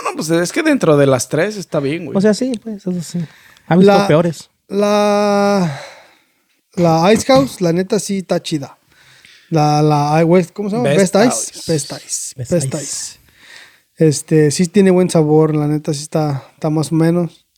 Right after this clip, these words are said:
Speaker 3: Eh,
Speaker 1: Yo creo que es la
Speaker 3: no.
Speaker 1: que tiene mayor, eh, tiene un mayor equilibrio entre todo, güey.
Speaker 2: <laughs> Un balance.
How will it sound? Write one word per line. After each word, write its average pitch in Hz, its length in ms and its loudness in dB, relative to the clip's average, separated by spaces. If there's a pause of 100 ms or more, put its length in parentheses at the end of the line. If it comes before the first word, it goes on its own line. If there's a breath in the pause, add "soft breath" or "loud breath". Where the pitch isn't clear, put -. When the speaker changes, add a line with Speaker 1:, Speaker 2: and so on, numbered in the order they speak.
(760 soft breath)
Speaker 3:
Eh, 156 1300 0 (460 soft breath)
Speaker 1:
Yo 151 160 -2
creo 175 160 0
que 196 80 0
es 196 60 4
la 190 100 6
Speaker 3:
no. 208 80 6
Speaker 1:
que 233 80 4
tiene 185 320 0
mayor, 143 800 -4
eh, 143 500 -2 (280 loud breath)
tiene 160 180 0
un 202 80 0
mayor 170 240 4
equilibrio 165 520 2
entre 131 300 -2
todo, 151 300 2
güey. 123 220 -2
Speaker 2:
<laughs> - 160 0
Un 190 80 -6
balance. 151 480 -6